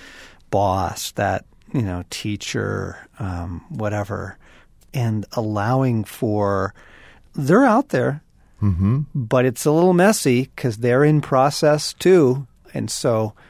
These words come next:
Speaker 1: somehow it feels helpful to say, release some of the expectations of you're gonna find it all in one place.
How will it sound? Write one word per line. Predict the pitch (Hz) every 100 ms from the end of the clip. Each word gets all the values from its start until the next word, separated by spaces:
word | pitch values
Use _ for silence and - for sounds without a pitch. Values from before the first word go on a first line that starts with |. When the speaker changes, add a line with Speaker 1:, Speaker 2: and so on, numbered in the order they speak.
| - - _ _ _
Speaker 1:
somehow | - 147 143 151
it | 120
feels | - 139 110 -
helpful | 110 104 113 107
to | 110
say, | - 117 101 98
release | 98 107 101 104 110 123 117
some | - 117 104
of | 101
the | 95
expectations | 101 98 - 107 98 - 110 104 - 107 104
of | 107 101
you're | 104
gonna | - 98
find | - 110 107 110
it | 98
all | 98 104 104
in | 98
one | 92 95 101 101
place. | - - 82 110 156 - -